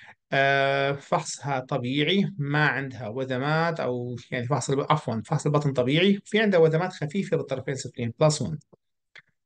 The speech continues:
آه، تحاليل المخبرية باليوم الخامس للاستشفاء هي أخذت ال آي في آي جي مثل ما حكينا. عندها السكر مية، عفوا، عندها الصوديوم مية وتسعتاش، البوتاسيوم، آه، م-، أربعة فاصلة اثنين،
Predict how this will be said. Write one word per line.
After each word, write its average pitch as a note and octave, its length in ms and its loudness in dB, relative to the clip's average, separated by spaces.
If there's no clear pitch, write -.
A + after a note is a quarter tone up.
آه، D3 460 8
تحاليل E3+ 420 4
المخبرية F3+ 400 4
باليوم D#3+ 340 0
الخامس D#3+ 680 -2
للاستشفاء C#3+ 840 -4
هي C#3 180 -4
أخذت - 280 -4
ال D3 40 -4
آي D3 220 4
في C#3 180 0
آي B2+ 80 2
جي A#2+ 140 -2
مثل B2 200 -8
ما A#2 80 -8
حكينا. F3 680 2
عندها D#3+ 300 6
السكر D3+ 460 2
مية، D#3 460 2
عفوا، C#3 280 -4
عندها C#3+ 260 0
الصوديوم C3+ 720 -2
مية D3 400 0
وتسعتاش، - 920 -12
البوتاسيوم، C#3+ 680 4
آه، B2+ 580 4
م-، A#2+ 440 -2
أربعة C#3+ 240 2
فاصلة A#2+ 300 -8
اثنين، E3+ 360 2